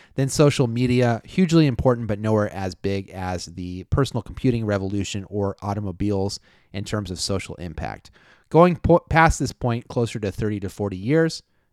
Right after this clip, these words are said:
it's still too soon to say, but the end of work isn't completely out of the question. More on that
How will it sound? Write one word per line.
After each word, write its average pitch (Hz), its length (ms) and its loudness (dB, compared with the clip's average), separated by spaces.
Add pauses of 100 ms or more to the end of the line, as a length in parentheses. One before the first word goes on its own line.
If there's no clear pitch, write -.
(140)
it's 156 140 -2
still 175 420 2 (340)
too 220 200 0
soon 170 260 2
to 135 80 2
say, 107 340 0
but 98 200 -4
the - 100 -14
end 135 180 -2
of 107 120 -4
work 104 280 -2
isn't 104 280 -8
completely 90 460 -8
out 87 180 -6
of 78 60 -12
the - 60 -14
question. - 460 -12 (460)
More 101 200 -2
on 95 140 -2
that 92 260 -4